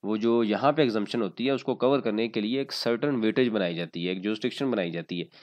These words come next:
कि यहाँ से कवर होगा। अब अगला पॉइंट ये आता है कि भाई कैसे पता चलेगा कि जैसे मैंने आपको बताया है कि एटी मिलियन का एक्सपेंस है।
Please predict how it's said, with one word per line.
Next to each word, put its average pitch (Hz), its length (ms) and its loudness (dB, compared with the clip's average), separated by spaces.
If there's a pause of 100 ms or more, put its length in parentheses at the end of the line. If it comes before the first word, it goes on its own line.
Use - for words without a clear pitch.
(140)
कि 107 60 -2
यहाँ 104 220 4
से 139 240 -2 (280)
कवर 113 200 4
होगा। 85 280 -4 (340)
अब 170 140 6
अगला 160 180 10
पॉइंट 180 280 8
ये 165 100 8
आता 135 200 6
है 143 120 8
कि 151 120 0
भाई 135 340 2 (380)
कैसे 123 260 2
पता 135 200 2
चलेगा 98 640 4 (360)
कि 117 60 2
जैसे 120 240 4
मैंने 139 200 4
आपको 127 220 2
बताया 113 320 4
है 123 80 4
कि - 200 -4
एटी 117 260 2
मिलियन 120 300 4
का 123 80 0
एक्सपेंस 98 440 -4
है। 82 140 -6